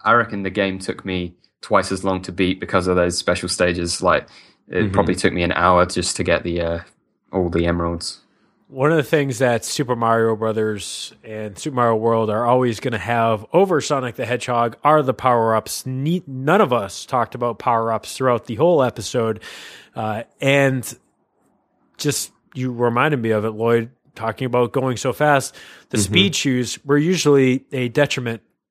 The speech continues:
Speaker 3: to what you're trying to do because you would move so fast, you would be out of control and not be able to make the precise jumps that you needed to in the later stages.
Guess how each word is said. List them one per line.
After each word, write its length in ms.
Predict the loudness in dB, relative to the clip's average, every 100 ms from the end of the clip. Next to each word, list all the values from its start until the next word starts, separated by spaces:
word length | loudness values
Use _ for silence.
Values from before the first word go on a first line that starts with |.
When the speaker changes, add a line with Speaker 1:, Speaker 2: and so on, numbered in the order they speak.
| _
Speaker 3:
to 200 | -4 0
what 240 | 0 -2
you're 80 | -6
trying 300 | -4 -2 -2
to 60 | -4
do 200 | -4 -4
because 300 | -4 -6 -6
you 80 | -4
would 220 | -4 -6
move 320 | -6 -4 -4
so 280 | 0 4 4
fast, 460 | 4 2 2 -2 -8
you 60 |
would 80 | -6
be 120 | -2
out 120 | -2
of 80 | -4
control 480 | -8 -8 -6 -4 -6 -12 -20 -18 -8
and 120 | -2
not 180 | -2 2
be 80 |
able 140 | 0 0
to 80 | -4
make 240 | -6 -4
the 80 | -8
precise 360 | -6 0 -2
jumps 300 | 0 -2 -2
that 120 | -4 -4
you 100 | -2
needed 260 | -2 -2
to 160 | 0 0
in 60 |
the 80 | 2
later 240 | 2 4 0
stages. 580 | 2 2 4 2 0